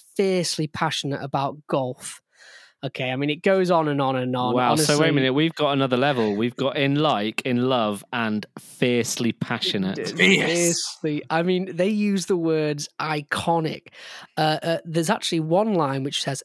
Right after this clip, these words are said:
Speaker 1: "Natural born winners. They have competition coursing through their veins." <laughs> I can't,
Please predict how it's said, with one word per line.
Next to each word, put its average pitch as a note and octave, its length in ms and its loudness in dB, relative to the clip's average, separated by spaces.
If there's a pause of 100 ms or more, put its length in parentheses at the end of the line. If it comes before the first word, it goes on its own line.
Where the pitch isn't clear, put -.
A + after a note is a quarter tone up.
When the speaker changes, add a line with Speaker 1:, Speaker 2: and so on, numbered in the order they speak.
(120)
Speaker 1:
"Natural D#3+ 720 -2
born E3+ 640 2
winners. D#3+ 640 2
They C#3+ 120 0
have D3 360 -2
competition F3+ 840 -2
coursing G#3 680 0
through D#3+ 320 -2
their D#3 240 0
veins." D#3 640 -2
<laughs> - 40 -8
I G3 100 4
can't, F3+ 260 -2